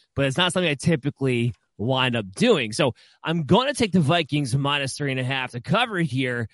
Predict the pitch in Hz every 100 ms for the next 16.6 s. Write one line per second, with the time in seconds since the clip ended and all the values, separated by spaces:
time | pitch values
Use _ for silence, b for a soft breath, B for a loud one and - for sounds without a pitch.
0 | _ _ - 151 208 190 190 175 160 156
1 | 143 135 117 - 170 151 - - _ _
2 | _ - 175 311 - 208 175 156 139 131
3 | 127 - - 349 392 196 110 123 98 92
4 | _ - 240 359 240 175 156 131 147 135
5 | 131 151 135 113 139 - - 139 123 123
6 | 127 117 139 139 135 131 151 185 156 147
7 | 143 127 160 180 180 165 160 156 156 131
8 | b b b - - 180 - 156 147 127
9 | - 151 185 202 - - - 180 - -
10 | - - _ _ _ - - 160 147 139
11 | 117 - 156 175 175 160 - - 185 185
12 | 131 143 123 123 127 - 170 147 131 127
13 | 135 113 127 - 143 139 - 127 123 139
14 | 139 139 135 127 135 131 123 123 127 120
15 | 127 127 135 139 135 131 - 143 110 240
16 | 262 - - 185 165 131